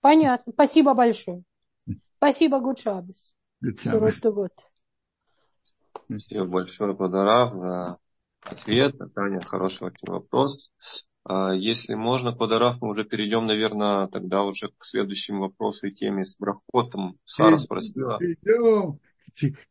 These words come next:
Speaker 2: темам брахот. Значит так, есть не-, брахот, есть несколько тем. Первый, пе-, один из вопросов, какую браху говорят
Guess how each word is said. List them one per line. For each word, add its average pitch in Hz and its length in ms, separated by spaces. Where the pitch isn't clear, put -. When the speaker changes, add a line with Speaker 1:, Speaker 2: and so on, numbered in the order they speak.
Speaker 2:
темам 160 400
брахот. 117 380
Значит 139 400
так, - 160
есть 233 320
не-, 247 180
брахот, 208 680
есть 180 280
несколько 160 640
тем. - 340
Первый, 220 800
пе-, 294 200
один 233 480
из 131 120
вопросов, 135 840
какую 160 440
браху 135 420
говорят 104 640